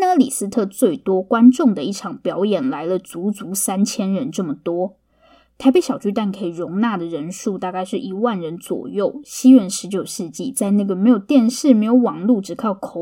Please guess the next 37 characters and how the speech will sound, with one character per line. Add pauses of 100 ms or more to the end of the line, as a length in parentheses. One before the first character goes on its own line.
(120)
耳
相
传
的
时
代， (240)
他
可
以
开
一
场
超
过
三
千
人
的
演
奏
会，
大
家
就
知
道
这
个
人
到
底
有
多
受
欢
迎
了。